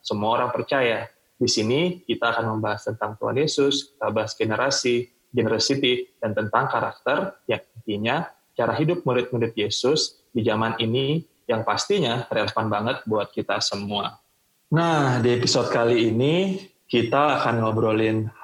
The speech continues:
eh, tentang konseling. Ka-, kenapa kita harus bahas soal konseling? Karena di hari-hari ini, apalagi di saat-saat pandemi kayak gini, banyak, banyak banget orang yang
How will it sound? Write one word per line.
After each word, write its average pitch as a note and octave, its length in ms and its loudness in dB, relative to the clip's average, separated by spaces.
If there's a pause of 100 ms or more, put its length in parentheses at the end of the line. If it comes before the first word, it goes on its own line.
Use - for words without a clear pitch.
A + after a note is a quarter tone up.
(240)
eh, A2+ 320 0
tentang A2+ 320 0
konseling. A2 720 2 (480)
Ka-, A#2+ 240 0
kenapa D3+ 240 2
kita F3 160 2
harus - 160 -2
bahas A#2+ 240 2
soal A#2 160 2
konseling? A#2 400 0
Karena D#3+ 320 0
di D#3 80 2
hari-hari A2+ 640 0
ini, C#3+ 320 0
apalagi B2+ 640 2
di A#2 160 0
saat-saat A2 480 -2
pandemi G#2+ 320 0
kayak G#2+ 240 0
gini, B2+ 240 0
banyak, A2+ 240 0 (480)
banyak A#2+ 240 2
banget A#2+ 480 0
orang C#3 320 0
yang A#2 200 0